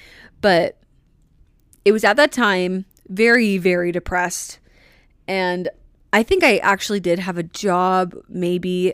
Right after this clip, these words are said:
at s-, a certain point. It was a call center job and I just hated my life. I, like, my acne was bad. I was chubby. <laughs> I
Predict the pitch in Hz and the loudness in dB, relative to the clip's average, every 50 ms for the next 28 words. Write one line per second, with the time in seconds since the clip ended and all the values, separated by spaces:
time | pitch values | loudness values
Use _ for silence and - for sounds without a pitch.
0 | - - 185 - 180 - - - 180 170 - - 180 - 175 180 180 - - 180 | -4 -6 -8 -8 -8 -10 -10 -8 -8 -8 -6 -6 -6 -6 -6 -6 -6 -6 -4 -4
1 | 175 170 180 180 - - - - - - 170 165 - 165 - - - 180 175 - | -4 -4 -4 -6 -8 -10 -14 -14 -10 -10 -8 -8 -8 -10 -10 -8 -8 -6 -6 -6
2 | 190 185 185 180 - 175 170 175 - 170 170 170 180 175 - - - - 254 233 | -6 -6 -6 -6 -4 -4 -4 -4 -4 -6 -8 -8 -8 -10 -14 -10 -4 -2 0 2
3 | 214 220 190 180 170 - 135 143 - - - - _ _ _ _ _ - - - | 2 2 0 -2 -8 -10 -12 -14 -14 -14 -16 -20 _ _ _ _ _ -20 -20 -20
4 | - - - - _ _ _ - 180 185 185 185 185 180 180 175 - - - - | -20 -20 -20 -20 _ _ _ 4 4 6 6 6 6 4 4 2 0 -4 -8 -12
5 | - _ _ - 185 190 185 180 - 202 190 - - 180 185 - - 190 180 180 | -18 _ _ 0 0 0 2 0 -2 -4 -2 2 2 0 2 0 -2 -2 -2 -2
6 | 175 180 - 185 170 175 180 185 175 - - 185 185 175 180 175 175 - - - | -2 -2 0 0 2 4 2 2 2 0 -2 -2 -2 -2 -2 -4 -4 -6 -8 -10
7 | - - - - 208 180 175 175 180 180 185 180 180 - - 254 302 - - 311 | -10 -10 -6 -2 0 0 0 0 -2 -2 -2 -4 -4 0 2 2 4 6 4 6
8 | 262 - 285 247 226 | 8 8 8 6 6